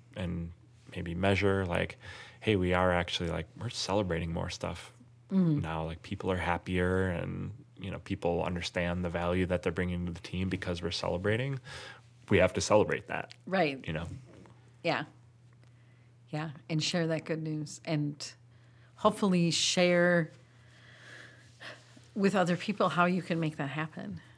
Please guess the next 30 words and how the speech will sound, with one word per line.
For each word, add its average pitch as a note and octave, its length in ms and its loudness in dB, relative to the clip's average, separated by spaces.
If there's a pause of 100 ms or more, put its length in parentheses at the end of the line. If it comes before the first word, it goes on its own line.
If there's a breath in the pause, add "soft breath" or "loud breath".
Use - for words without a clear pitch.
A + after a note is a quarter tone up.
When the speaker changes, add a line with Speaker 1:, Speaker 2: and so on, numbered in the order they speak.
Speaker 1:
Yeah. - 60 -4
Speaker 2:
'Cause G#3+ 160 6
I, A3+ 320 2
it, A#3+ 360 2
I A3 120 6
think B3+ 220 4
that A3+ 140 10
is, A3 200 6
it's G#3 200 2
one G#3 120 6
of G3+ 80 4
those F#3+ 180 4
buzzy F3+ 720 6
kind F3+ 280 2
of D#3+ 120 0
things F3 300 2
that D#3 120 -2
people E3 240 -6
say, D#3 260 -4
"Oh, G3 120 -4
well, - 180 -12
people G#3+ 300 -8
want F#3+ 240 -4
you F3+ 100 -8
to - 80 -12
celebrate," A#3 640 -4
and F3+ 140 -4
Speaker 1:
Yeah. F#3 160 4
Speaker 2:
do, F3 60 -2
but F#3 340 6